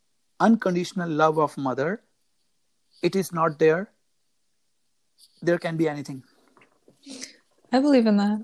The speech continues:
Speaker 2: I totally believe in that.
Speaker 1: <clears throat> I have a very, you know, um, uh, I would later,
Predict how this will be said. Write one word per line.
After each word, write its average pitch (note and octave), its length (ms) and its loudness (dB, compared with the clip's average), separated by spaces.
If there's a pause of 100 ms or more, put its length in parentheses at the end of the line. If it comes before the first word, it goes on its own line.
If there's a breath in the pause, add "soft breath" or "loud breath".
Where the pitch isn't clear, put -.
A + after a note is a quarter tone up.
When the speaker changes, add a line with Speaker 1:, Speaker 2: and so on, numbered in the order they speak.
Speaker 2:
I A3+ 40 -10
totally A3 520 -2
believe F#3+ 340 -4
in F#3 160 -4 (480 loud breath)
that. - 340 -6
Speaker 1:
<clears throat> - 40 0
I F3+ 60 6
have C#4 120 6
a D4+ 140 6
very, G#3 240 4
you G3+ 180 2
know, F#3 240 -2 (220)
um, D#3 520 -6 (720 loud breath)
uh, F3+ 260 0
I F#3 100 0
would G3 180 0 (100)
later, F3 460 -4